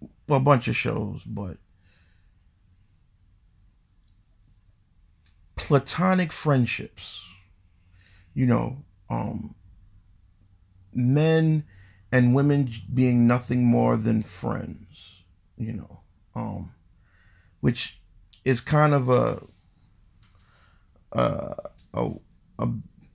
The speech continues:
a hot button issue. Well, not issue, but hot button subject, because there's some people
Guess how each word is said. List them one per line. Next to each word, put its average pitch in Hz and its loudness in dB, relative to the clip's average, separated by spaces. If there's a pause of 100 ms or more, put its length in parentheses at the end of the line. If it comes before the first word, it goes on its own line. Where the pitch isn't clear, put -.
(240)
a 120 -10
hot 147 2
button 135 2
issue. 127 -2
Well, 143 0
not 196 2
issue, 127 0
but 113 -2
hot 143 0
button 123 -2
subject, 127 -2
because 117 -2
there's 113 -2
some 127 0
people 117 -2